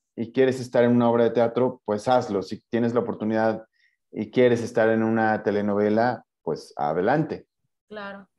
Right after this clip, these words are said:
Speaker 1: Lo mismo en series o cine. Simplemente es diferente trabajar en teatro, es diferente trabajar en televisión, en telenovelas, y es diferente en series, y es diferente en cine.
Speaker 2: Sí.
Speaker 1: Eh, ahora sí que es como que,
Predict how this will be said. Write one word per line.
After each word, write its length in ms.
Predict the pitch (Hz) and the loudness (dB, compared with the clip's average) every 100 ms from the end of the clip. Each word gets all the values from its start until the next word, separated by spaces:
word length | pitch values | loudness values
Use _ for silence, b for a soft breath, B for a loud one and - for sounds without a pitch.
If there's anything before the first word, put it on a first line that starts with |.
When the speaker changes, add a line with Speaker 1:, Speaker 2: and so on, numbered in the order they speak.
| _ | _
Speaker 1:
Lo 120 | 123 120 | 0 2
mismo 300 | 131 127 139 | 2 2 2
en 140 | 123 | 2
series 360 | 117 123 123 117 | 0 2 2 0
o 40 | 107 | -2
cine. 400 | 156 139 120 - _ _ _ _ | -2 -2 -4 -8 _ _ _ _
Simplemente 840 | - 151 151 160 156 151 156 - _ _ _ _ - | -6 -2 0 2 0 0 -2 -4 _ _ _ _ -4
es 120 | 151 | -2
diferente 480 | 143 139 151 151 123 | 0 2 2 2 0
trabajar 560 | 113 110 107 117 117 - - _ | 0 0 2 2 0 -2 -14 _
en 180 | - 101 | -14 -4
teatro, 340 | 127 127 120 | 2 2 0
es 60 | 107 | -8
diferente 360 | 98 95 95 92 | -10 -14 -14 -12
trabajar 360 | 92 90 92 | -10 -8 -8
en 160 | 92 92 | -8 -6
televisión, 600 | 92 92 98 139 127 127 B B B B _ _ _ _ - | -6 -6 -6 -4 -4 -6 B B B B _ _ _ _ -12
en 380 | 104 104 98 98 | -8 -6 -6 -4
telenovelas, 640 | 95 101 107 143 135 127 | -2 0 2 2 2 -2
y 40 | |
es 60 | 120 | -6
diferente 340 | 107 107 101 98 | -4 -6 -6 -8
en 100 | 95 | -6
series, 480 | - 151 139 143 135 | 0 4 4 2 -2
y 40 | |
es 60 | 107 | -6
diferente 360 | 101 101 101 | -6 -8 -6
en 80 | 104 | -8
cine. 360 | 104 165 110 - _ _ _ | -2 0 0 -4 _ _ _
Speaker 2:
Sí. 340 | _ - 220 202 _ _ _ _ _ - | _ -20 -20 -20 _ _ _ _ _ -6
Speaker 1:
Eh, 480 | 123 131 135 135 131 | 0 2 4 4 4
ahora 280 | 135 151 165 | 6 4 2
sí 200 | 190 175 | -2 -2
que 520 | 180 170 156 135 123 | 2 4 4 4 2
es 120 | 120 | 0
como 240 | 170 156 | -2 -4
que, 460 | - 127 117 110 98 | 0 2 2 2 -2